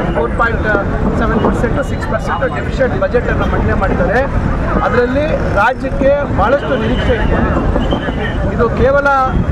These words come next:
ಕಾಂಗ್ರೆಸ್ ಪಕ್ಷದ ಸರ್ಕಾರ ಇದೆ ಅಂತಕ್ಕಂಥ ಕಾರಣದಿಂದ ಇಲ್ಲಿ ಯಾವುದೇ ರೀತಿ ಇಲ್ಲಿ ಅನುದಾನಗಳು ಆಗ್ಬಾರ್ದು, ಅಭಿವೃದ್ಧಿ ಆಗ್ಬಾರ್ದು ಅಂತಕ್ಕಂಥ ಒಂದು ನಿಟ್ಟಿನಲ್ಲಿ ಒಂದು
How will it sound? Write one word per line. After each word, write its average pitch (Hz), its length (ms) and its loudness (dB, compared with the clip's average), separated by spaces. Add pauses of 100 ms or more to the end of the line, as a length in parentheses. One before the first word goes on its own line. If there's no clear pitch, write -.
(260)
ಕಾಂಗ್ರೆಸ್ 262 420 2
ಪಕ್ಷದ - 300 2 (120)
ಸರ್ಕಾರ 254 320 2 (260)
ಇದೆ 285 180 2
ಅಂತಕ್ಕಂಥ 254 420 0 (140)
ಕಾರಣದಿಂದ 220 480 2 (720)
ಇಲ್ಲಿ 247 220 0
ಯಾವುದೇ 262 240 2 (100)
ರೀತಿ 262 240 -4
ಇಲ್ಲಿ 247 180 0
ಅನುದಾನಗಳು 247 520 2
ಆಗ್ಬಾರ್ದು, 269 500 2
ಅಭಿವೃದ್ಧಿ 196 340 2 (100)
ಆಗ್ಬಾರ್ದು 254 440 2
ಅಂತಕ್ಕಂಥ 233 420 0 (160)
ಒಂದು 262 180 0 (120)
ನಿಟ್ಟಿನಲ್ಲಿ 262 440 2 (480)
ಒಂದು 170 160 0